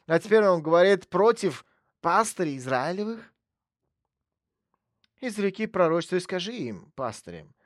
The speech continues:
так говорит Господь Бог. Горе пастырям, про-, проклятие пастырям Израилевым, которые пасли себя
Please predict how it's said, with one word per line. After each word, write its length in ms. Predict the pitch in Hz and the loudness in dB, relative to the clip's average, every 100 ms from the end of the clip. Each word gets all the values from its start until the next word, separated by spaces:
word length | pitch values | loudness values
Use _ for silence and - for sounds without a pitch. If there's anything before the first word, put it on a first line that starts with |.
| _ _ - | _ _ -2
так 260 | 135 123 | 0 -2
говорит 300 | 123 127 127 | -2 -4 -4
Господь 440 | 113 123 - 151 143 | -6 -8 -8 -8 -8
Бог. 460 | 190 160 - _ _ _ _ _ _ _ _ - | -10 -12 -16 _ _ _ _ _ _ _ _ -16
Горе 840 | 143 175 202 208 196 190 160 143 | 2 8 10 10 8 6 4 2
пастырям, 920 | - - 160 175 180 - 127 104 98 | -2 2 6 6 6 0 -10 -8 -10
про-, 400 | - 160 196 214 | -8 -4 0 -2
проклятие 920 | 185 - 180 196 214 202 - 78 57 _ _ _ _ _ _ | -4 -4 -4 -2 0 0 0 -10 -16 _ _ _ _ _ _
пастырям 560 | - 127 127 139 127 127 | -2 -2 -2 -8 -8 -8
Израилевым, 720 | 123 147 151 131 123 113 113 - _ _ _ _ _ _ | -6 0 2 2 0 -6 -8 -14 _ _ _ _ _ _
которые 400 | 147 143 139 131 | -4 -2 -2 -2
пасли 400 | 120 139 165 196 | -2 -4 -4 -6
себя 840 | - 190 143 147 123 120 143 190 | -4 -6 -2 0 0 0 -4 -8